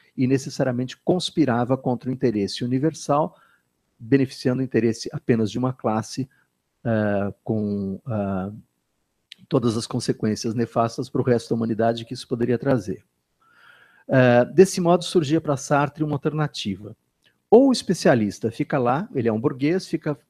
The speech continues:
descobrindo a verdade dele no campo dele, da química, da egiptologia ou da, da, da cultura grega, sei lá o quê. Ele trabalha no seu campo específico de atuação e,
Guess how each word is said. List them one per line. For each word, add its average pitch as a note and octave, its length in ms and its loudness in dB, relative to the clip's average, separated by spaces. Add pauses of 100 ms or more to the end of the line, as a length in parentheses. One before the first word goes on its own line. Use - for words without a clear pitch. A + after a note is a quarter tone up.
descobrindo C3+ 500 -2
a A#2+ 40 2
verdade A2+ 480 -2
dele A2 280 0
no A#2 100 -6
campo - 340 -4
dele, D#3+ 260 0
da G#2+ 120 -2
química, B2+ 540 -6
da G2+ 380 -2
egiptologia A2 1000 -2
ou G2 80 -2
da, F#2+ 300 -4
da, G2+ 340 -6
da F#2+ 220 -10
cultura A#2+ 400 -2
grega, A2+ 340 0
sei A2+ 160 -6
lá C3 80 -2
o C#3+ 60 -6
quê. F#3 220 -4 (480)
Ele B2 420 2 (260)
trabalha A2 440 4
no A2+ 120 -2
seu - 160 -6
campo A2+ 220 -6
específico - 540 -6
de G#2+ 60 -4
atuação D3+ 560 -2 (580)
e, C4+ 200 0